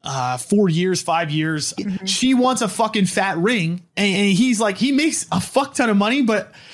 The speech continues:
Speaker 1: she wants a big ass ring. He's like, "Yo, how am I gonna afford this and afford
Speaker 2: How
Speaker 1: the
Speaker 2: big is
Speaker 1: house?"
Speaker 2: that ring? How
Speaker 1: Yeah.
Speaker 2: big is that ring?
Speaker 1: I don't know. I really don't know. I, I, she, he, I don't really know the sizes, honestly. Me and him just talked about it. It's like, you know,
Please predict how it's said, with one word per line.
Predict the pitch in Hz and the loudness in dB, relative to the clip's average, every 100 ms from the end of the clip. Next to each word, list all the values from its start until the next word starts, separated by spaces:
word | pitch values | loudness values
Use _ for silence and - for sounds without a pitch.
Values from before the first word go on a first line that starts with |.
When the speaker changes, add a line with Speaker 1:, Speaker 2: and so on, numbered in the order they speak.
| - | -8
Speaker 1:
she | - - 285 | -6 0 4
wants | 285 294 - | 4 2 2
a | 170 | 2
big | 151 269 | 2 0
ass | 269 254 220 | 0 -2 0
ring. | 262 320 | 2 2
He's | 277 254 | 2 0
like, | 247 | -2
"Yo, | 254 330 190 | 2 2 2
how | 160 262 | 2 0
am | 330 | -2
I | 330 | -2
gonna | 294 254 | 0 -2
afford | - 247 254 | -2 -2 0
this | 254 247 | -2 0
and | 240 | 0
afford | 240 240 240 | 0 2 2
Speaker 2:
How | |
Speaker 1:
the | 196 | 2
Speaker 2:
big | 214 | 2
is | |
Speaker 1:
house?" | 226 220 254 | 2 0 0
Speaker 2:
that | 240 | -2
ring? | 294 165 170 - - - | -4 -6 -12 -18 -20 0
How | 226 | 4
Speaker 1:
Yeah. | 262 | 4
Speaker 2:
big | 254 | 2
is | 233 | -2
that | 233 | -4
ring? | 233 233 156 - _ | -2 -4 -8 -18 _
Speaker 1:
I | - 220 | 0 2
don't | 233 202 170 | 2 0 0
know. | 165 | -2
I | - 175 | -2 -2
really | 170 220 208 | 0 0 0
don't | 160 156 139 | 0 -2 -2
know. | 135 113 95 | -4 -4 -4
I, | 165 175 - | -6 -6 -8
I, | 170 196 190 - - - - _ _ _ _ | -4 -4 -4 -12 -14 -14 -20 _ _ _ _
she, | - 220 | -2 2
he, | 185 220 | 2 2
I | 180 | 0
don't | 226 202 | 0 0
really | 180 | 0
know | 160 156 | 0 0
the | 135 | -2
sizes, | - 151 147 139 | -2 0 0 -2
honestly. | 143 143 143 151 | -2 -4 -4 0
Me | 170 190 | 2 2
and | |
him | 180 160 | 2 0
just | 151 | -2
talked | 160 151 | -4 -2
about | 143 143 | -2 -2
it. | 143 | -4
It's | 147 | -6
like, | 139 127 - | -6 -10 -4
you | 170 | -2
know, | 120 226 | -2 -4